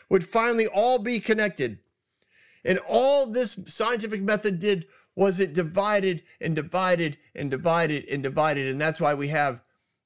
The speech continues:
I think, I think, I don't, uh, I don't even know, literally thousands of denominations, thousands of them that all claim the Bible and, and Jesus as,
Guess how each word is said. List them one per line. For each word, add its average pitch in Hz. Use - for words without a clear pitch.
I 175
think, 170
I 156
think, 160
I 135
don't, 127
uh, 117
I 143
don't 139
even 123
know, 110
literally 165
thousands 151
of 120
denominations, 131
thousands 160
of 117
them 104
that 147
all 180
claim 160
the 135
Bible 139
and, 127
and 123
Jesus 131
as, 127